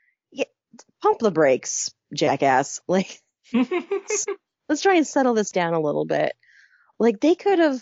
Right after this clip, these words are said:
Speaker 1: resolved this in so many ways. Like, they could have, like, how, I don't know, do we wanna spoil the book right now? But, um, they could have stormed in and gotten, unfroze the,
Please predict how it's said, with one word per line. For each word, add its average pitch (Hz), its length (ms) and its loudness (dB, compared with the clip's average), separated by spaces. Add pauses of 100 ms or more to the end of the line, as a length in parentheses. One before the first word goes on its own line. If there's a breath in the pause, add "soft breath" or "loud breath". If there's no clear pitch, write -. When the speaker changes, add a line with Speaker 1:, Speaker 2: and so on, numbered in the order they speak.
(640)
Speaker 1:
resolved 226 480 2
this 214 260 0
in 196 60 -2
so 196 200 -2
many 185 140 2
ways. 175 180 2
Like, 185 160 2
they 240 120 2
could 277 160 0
have, 220 180 4 (120)
like, 190 300 0
how, 202 540 2 (720)
I 170 80 2
don't 156 120 2
know, 147 80 2
do 151 80 0
we 156 80 2
wanna 165 140 2
spoil 156 340 0
the 151 80 -2
book 147 240 -2
right 147 160 0
now? 147 280 0 (560 soft breath)
But, 170 260 4
um, 160 380 2 (400)
they 208 180 -2
could 254 180 2
have 208 160 0
stormed 240 480 0
in 190 340 2 (380)
and 170 320 0
gotten, 190 640 0 (420)
unfroze 208 720 0
the, 160 480 0